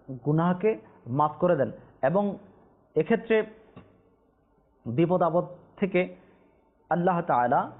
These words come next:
বান্দাকে বাঁচান। এ-, আরেকটি হাদিসে পাক আমরা, আহ,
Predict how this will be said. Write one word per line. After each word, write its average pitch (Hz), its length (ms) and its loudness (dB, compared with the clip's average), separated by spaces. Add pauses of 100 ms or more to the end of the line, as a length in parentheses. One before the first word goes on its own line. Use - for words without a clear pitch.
(500)
বান্দাকে 110 760 -6 (260)
বাঁচান। 107 460 -2 (1500)
এ-, 185 140 2
আরেকটি 185 240 0
হাদিসে 202 300 0
পাক 190 200 0
আমরা, 151 300 0 (360)
আহ, 110 240 2